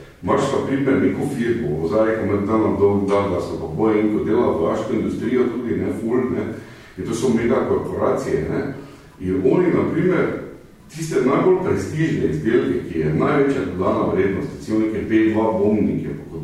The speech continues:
po dve milijardi dolarjev stane, ne, njihov edini, edini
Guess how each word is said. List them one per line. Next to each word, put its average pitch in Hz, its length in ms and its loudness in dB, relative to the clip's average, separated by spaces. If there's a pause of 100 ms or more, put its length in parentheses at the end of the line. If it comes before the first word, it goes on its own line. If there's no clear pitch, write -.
(140)
po 92 140 -6
dve 101 160 0
milijardi 104 440 2
dolarjev - 460 0
stane, 101 360 -4
ne, - 160 -4 (640)
njihov 185 460 4
edini, - 680 2
edini - 640 0